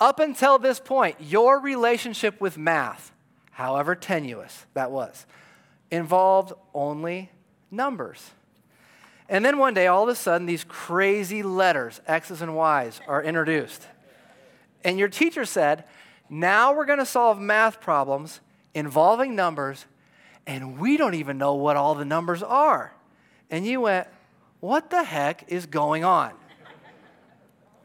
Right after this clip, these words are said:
That was a foreign concept to you, right? I mean, how do you solve math problems, problems involving numbers, when you don't have all the numbers in front of you? To grasp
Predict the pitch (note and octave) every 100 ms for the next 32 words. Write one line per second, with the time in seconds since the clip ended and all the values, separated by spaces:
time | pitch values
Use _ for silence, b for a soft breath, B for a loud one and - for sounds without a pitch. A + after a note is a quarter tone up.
0 | _ - A#3+ A#3 G#3+ - A3+ B3 B3 A#3+
1 | - B3 B3+ C4+ G#3 D3+ - C#3 B2+ B2+
2 | C3+ F#3 - E3 D#3+ D3+ G#3+ B3+ B3 -
3 | A#3+ A3 G3 B B B B C#3+ G3 C#4+
4 | C#4+ - D#3 B2 C3 E3+ - - G3 A3+
5 | B3+ A#3+ A#3+ A3 A3 A3 A3+ G#3 G3+ G3
6 | F#3+ F3+ B B B B E3 F3 E3+ D#3+
7 | G3 G3 F3 D#3 D#3 D3 C#3 C3+ B2+ B2
8 | - C3 A2 E2+ _ _ _ _ _ _
9 | b b b b b b b b b _
10 | - C#3+ - D#3+ D#3+ G3 B3 B3 -